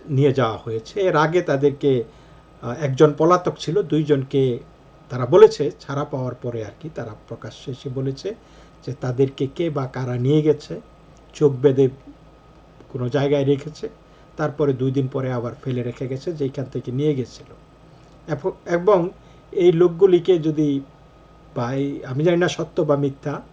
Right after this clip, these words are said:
বা এই লোকগুলি যদি ফিরে না আসতো, গুম হয়ে যেত, তাহলে গুম হয়ে থাকতো, তাই না? কিন্তু যদি সত্যি সত্যি কেউ নিয়ে গিয়ে থাকে, আবার রেখে গিয়ে থাকে,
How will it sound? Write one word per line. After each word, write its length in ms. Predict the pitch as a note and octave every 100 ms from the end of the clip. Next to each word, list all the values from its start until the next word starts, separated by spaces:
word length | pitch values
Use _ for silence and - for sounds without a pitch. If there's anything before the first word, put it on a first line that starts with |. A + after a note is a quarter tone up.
| - - -
বা 80 | C#3
এই 140 | C#3 D#3
লোকগুলি 400 | F#3 F3 F#3+ F3+
যদি 200 | F3+ E3+
ফিরে 340 | - E3+ F#3
না 120 | E3+
আসতো, 380 | D#3 - - D#3+ - -
গুম 200 | A#2+ D3
হয়ে 120 | C#3 C3+
যেত, 280 | C#3 C#3 C#3+
তাহলে 260 | C#3+ C3 B2 A#2
গুম 160 | C3
হয়ে 160 | A#2+ A#2+
থাকতো, 360 | - - - - - -
তাই 100 | C#3
না? 180 | D#3+ D3+ - - - - - -
কিন্তু 340 | D3 C3+ D3+ - - -
যদি 320 | C#3 E3 F3+ A#3+
সত্যি 360 | - F#3+ -
সত্যি 400 | A3 G3 - A3+
কেউ 240 | A3+ G3+ E3+
নিয়ে 400 | D#3+ F3 F3 E3 B2+
গিয়ে 220 | B2+ D#3 D3+
থাকে, 380 | D3 C#3 D3+
আবার 300 | C3+ C3+ C3
রেখে 280 | B2 C3+ C#3
গিয়ে 160 | C3+ C3+
থাকে, 320 | B2 A2 C3